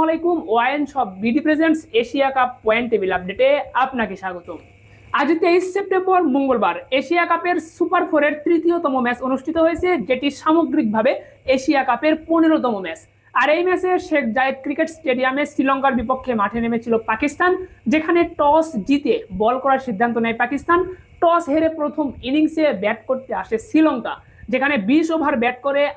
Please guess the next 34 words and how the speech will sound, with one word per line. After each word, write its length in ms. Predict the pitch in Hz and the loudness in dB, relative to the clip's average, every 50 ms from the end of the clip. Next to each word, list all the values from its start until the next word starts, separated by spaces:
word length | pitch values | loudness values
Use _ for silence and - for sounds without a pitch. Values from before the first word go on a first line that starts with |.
| 214 233 | -2 -2
আট 80 | 247 247 277 | -2 -2 -4
উইকেট 220 | 277 240 277 226 214 | -2 -2 -2 -2 -2
হারিয়ে 260 | 226 233 233 247 262 262 262 - | -2 -2 0 0 0 0 0 -2
একশো 200 | - - - 254 240 - | -6 -6 -8 -10 -6 -2
তেত্রিশ 380 | - 302 302 - - 302 - - 254 | -2 -2 -2 -2 -4 -4 -4 -2 -4
রান 120 | 240 226 233 - | -4 -6 -4 -6
সংগ্রহ 280 | 233 220 233 240 247 226 214 202 | -4 -2 -2 0 0 0 0 0
করে 160 | 190 220 294 349 370 - - - | 0 2 2 0 0 -2 -8 -8
শ্রীলঙ্কার 520 | - 277 247 233 220 208 196 214 208 202 190 196 | -2 0 2 2 2 2 0 0 -2 0 0 0
ব্যাটসম্যানরা। 560 | 233 254 254 - 269 240 208 190 170 165 - - - _ _ _ _ _ _ _ _ _ _ - | 0 0 -2 -2 -4 -4 -4 -4 -6 -8 -10 -10 -12 _ _ _ _ _ _ _ _ _ _ -4
একশো 260 | 302 311 311 - 381 370 381 | -4 -2 0 0 0 2 4
চৌত্রিশ 360 | 370 349 - - 381 392 392 - | 2 2 2 2 0 0 2 2
রানের 260 | 392 349 359 349 339 320 285 | 0 2 2 2 2 0 0
জবাবে 300 | 269 285 285 277 294 294 285 196 | 2 2 2 2 2 0 0 2
দ্বিতীয় 260 | 220 262 262 302 285 277 277 | 0 0 0 0 0 0 0
ইনিংসে 280 | 285 277 240 - 269 240 196 185 | 0 -2 -2 -2 -4 -4 -2 -2
ব্যাট 140 | 208 214 - - | -2 -4 -2 -2
করতে 200 | 262 262 262 302 285 285 | -4 -4 -2 -2 -2 0
এসে 160 | 285 311 320 311 320 - - 233 254 | 2 2 2 2 0 -2 -2 -2 -2
আঠারো 320 | - - - 294 285 269 226 214 | -2 0 0 2 2 2 2 2
ওভারে 280 | 208 214 233 269 359 440 - - - - - - - | 2 2 0 0 0 -2 -6 -12 -20 -20 -10 -2 0
পাঁচ 180 | 311 320 311 330 349 | 0 2 2 2 0
উইকেট 220 | 339 330 339 277 269 285 | 0 0 0 0 0 -2
হারিয়ে 260 | 294 302 302 302 302 302 302 302 | -2 -2 0 0 0 0 0 -2
একশো 200 | 220 - - 285 247 220 254 | -6 -6 -6 -4 -2 -2 -2
আটত্রিশ 380 | 262 - - - 339 349 330 - - | -4 -4 -4 -2 -2 -2 -2 -2 -4
রান 120 | 294 285 - - | -4 -4 -4 -4
সংগ্রহ 300 | 240 220 220 233 254 262 254 262 262 | -4 -2 0 2 2 2 2 2 2
করে 140 | 277 320 403 415 - - - - _ 214 185 220 | 2 2 0 -2 -8 -16 -20 -14 _ -6 -2 0
বারো 200 | 226 262 285 302 320 | 0 2 2 2 2
বল 140 | 320 320 311 - - | 2 2 2 0 -2
হাতে 220 | - 214 208 277 285 302 | -6 -6 -4 -2 -2 -2
রেখে 200 | 302 302 311 330 320 320 294 | -2 -2 -2 -2 -2 -2 -2
পাঁচ 180 | 240 247 240 | -2 -2 -4